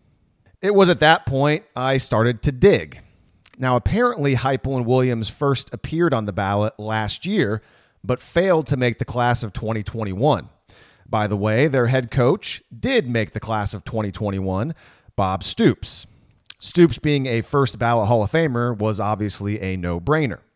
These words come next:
But you know what? Roy Williams and Josh Heupel should have also been first ballot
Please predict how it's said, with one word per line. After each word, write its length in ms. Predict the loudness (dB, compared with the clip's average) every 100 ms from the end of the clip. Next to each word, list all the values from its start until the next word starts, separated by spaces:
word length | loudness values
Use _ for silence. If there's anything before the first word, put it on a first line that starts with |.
| _ _ _ _ _ _ _ _ -6
But 80 |
you 60 | 0
know 100 | 2
what? 340 | 6 4 4 _ _ _ _ _ _ _ -6
Roy 360 | 4 6 6
Williams 440 | 6 4 2 0 -2
and 200 | -2 0
Josh 340 | 0 0 -2
Heupel 560 | -2 0 2 2 2 -4 _ _
should 480 | -12 0 4 4 4 -10 -12 -4
have 180 | 2
also 340 | 4 2 0 -2
been 380 | -2 -2 -6 -14
first 380 | -2 0 0 -2
ballot 320 | -2 -2